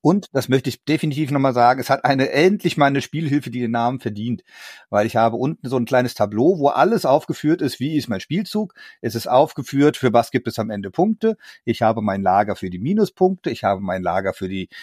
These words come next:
für die Wassertropfen. Dann kann ich eben diese Wassertropfen, nicht nur, die sind am Ende Punkte, oder aber ich kann auch mal schnell eine Ressource von rechts nach links bewegen.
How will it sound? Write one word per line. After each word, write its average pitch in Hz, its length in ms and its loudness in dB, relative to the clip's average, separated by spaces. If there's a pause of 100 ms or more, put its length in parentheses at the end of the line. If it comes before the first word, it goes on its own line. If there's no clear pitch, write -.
(140)
für 101 100 -6
die 95 120 -4
Wassertropfen. 156 600 2
Dann 107 160 -2
kann 104 140 -4
ich 107 100 -10
eben 104 100 -10
diese 95 160 -10
Wassertropfen, 104 640 -6
nicht 120 220 -8
nur, 110 100 -2
die 107 80 -4
sind 113 120 -4
am 107 60 -8 (120)
Ende 113 220 -2
Punkte, 170 380 -2
oder 131 280 4
aber 117 160 2
ich - 100 -4
kann 117 180 2
auch 104 140 -2
mal 107 160 0
schnell 107 260 -2
eine 107 280 0
Ressource 107 360 -4
von 101 160 -4
rechts 196 220 -10
nach 92 100 -6
links 156 220 -2
bewegen. 147 400 0